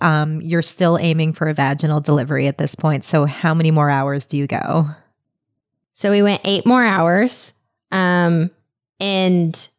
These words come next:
Speaker 2: for me, I think the hard part about all of that was I'd gone hour after hour being checked and going through every possible form of assistance you can possibly imagine, which are some, like, torture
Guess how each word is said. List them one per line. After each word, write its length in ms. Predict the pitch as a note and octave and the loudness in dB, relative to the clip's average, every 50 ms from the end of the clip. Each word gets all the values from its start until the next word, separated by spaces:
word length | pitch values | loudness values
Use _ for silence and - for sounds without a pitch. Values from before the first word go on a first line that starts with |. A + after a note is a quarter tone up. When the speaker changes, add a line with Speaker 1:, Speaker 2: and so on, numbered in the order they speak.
| _ _ _ _ _ _ _ | _ _ _ _ _ _ _
Speaker 2:
for 240 | - - - A#3 A#3 | -10 -4 0 0 2
me, 340 | A3+ A3+ A#3+ A#3+ B3 B3+ A#3 | 2 2 2 2 0 0 0
I 140 | - - G#3 | 0 0 0
think 160 | G#3+ A3 A3 | 2 2 2
the 80 | A3 A3 | 2 0
hard 400 | F#3 - G#3+ G3 G3+ G3+ F#3+ - | 0 0 0 0 0 0 -2 -2
part 300 | F3+ F#3+ F#3 E3+ - - | -2 0 0 0 0 0
about 280 | F3+ E3+ E3+ D#3+ - | 0 0 0 0 0
all 200 | - F3 F3 E3+ | 0 0 2 2
of 100 | F3 F3 | 0 0
that 320 | F3 F3 E3 D#3 - - - | 0 0 0 0 -2 -2 -2
was 380 | E3+ E3+ E3+ D#3+ D#3 D#3+ - - - - | 0 2 2 0 0 -2 -6 -6 -4 -2
I'd 220 | F#3+ F#3+ F#3 F#3 | 0 0 0 2
gone 240 | F#3+ G3+ F#3+ F#3+ F3+ | 2 2 2 2 0
hour 300 | C#3 D#3 F3+ F#3+ F#3 F3+ | 0 0 2 2 2 2
after 260 | F3+ F3+ - - E3 | 0 -2 -2 -4 -2
hour 300 | E3+ E3+ E3+ E3 E3+ E3+ | 0 0 0 0 0 0
being 260 | E3+ E3+ E3 E3+ F3+ | 0 0 0 -2 -2
checked 400 | - - G3 F3 E3+ - - - | -2 -2 -2 -2 -2 -4 -4 -4
and 220 | F#3 E3+ E3 F3 E3+ | -2 -2 0 0 0
going 240 | F3 E3+ E3+ E3+ | 0 2 0 0
through 180 | E3 - E3+ E3 | 0 0 2 2
every 300 | E3+ F#3 F3+ F3+ F3+ F3 | 2 2 2 2 2 0
possible 840 | - - E3+ E3 D#3 - - F3 F3+ F3 E3+ E3 D#3+ E3 D3+ - _ _ - _ _ _ _ _ _ _ _ _ _ _ - | 0 0 0 0 0 -2 -4 -2 0 0 2 2 2 0 -2 -4 _ _ -20 _ _ _ _ _ _ _ _ _ _ _ -20
form 400 | - - - G#3 G3 G3+ G3 G3+ | -20 -6 -2 0 2 2 2 2
of 100 | F3+ F3 | 2 2
assistance 680 | E3 D#3 - - A#3 G3 - - F#3 F3+ F#3 F3 - | 0 -2 0 0 0 0 2 2 4 4 4 4 4
you 80 | F3+ E3+ | 2 2
can 160 | - E3+ E3+ | 2 0 0
possibly 560 | E3+ G#3+ G#3+ A3+ G#3+ - - F#3+ F3 F3+ F3+ | 2 2 2 2 0 0 -2 -2 0 2 2
imagine, 680 | F3 F3 E3+ E3 F3+ E3+ E3+ F#3+ F3 E3 E3+ E3 E3+ F3 | 2 2 2 0 -2 -2 -2 -2 -2 -2 -2 -2 0 0
which 400 | F3+ E3+ - - - - - - - - _ _ _ _ _ _ _ - | 0 0 0 -4 -6 -6 -8 -10 -14 -20 _ _ _ _ _ _ _ -2
are 260 | - E3+ F3 E3+ G#3 F#3 | 0 0 0 0 -2 -6
some, 380 | - - - G#3+ G3 F#3 F#3 | -10 -4 0 0 2 4 4
like, 260 | F3 E3 D#3+ E3+ - | 2 2 0 -2 -4
torture 720 | - - A#3+ A3+ G#3 G3+ - F#3+ F3 F3+ F#3 F#3+ G#3+ C4+ | -2 0 2 2 2 0 0 0 2 2 0 -2 -8 -14